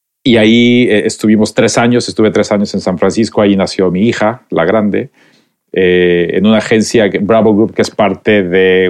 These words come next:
Y and R, de, de Young and Rubicam, que a su vez es parte de W P P, que en su tiempo era el grupo publicitario más grande del mundo.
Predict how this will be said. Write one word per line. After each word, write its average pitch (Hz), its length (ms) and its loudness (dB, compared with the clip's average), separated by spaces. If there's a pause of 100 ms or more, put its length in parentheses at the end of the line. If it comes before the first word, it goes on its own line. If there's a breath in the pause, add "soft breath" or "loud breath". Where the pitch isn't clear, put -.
Y 90 200 2
and 85 120 -2
R, 92 200 0
de, 85 220 -6
de - 440 -8
Young 87 220 -2
and 85 120 -4
Rubicam, 98 540 0
que 90 100 -4
a 82 40 -4
su - 120 -8
vez 80 200 -4
es - 100 -8
parte - 320 -4
de 78 160 -6
W 82 400 -2
P 85 140 -4
P, 147 260 -2
que - 80 0
en 90 60 0
su 80 160 -8
tiempo 87 280 -2
era 82 120 0
el 80 80 -2
grupo 82 500 -2
publicitario 80 580 -2
más 76 200 -4
grande 78 280 -4
del 73 140 -10
mundo. - 280 -16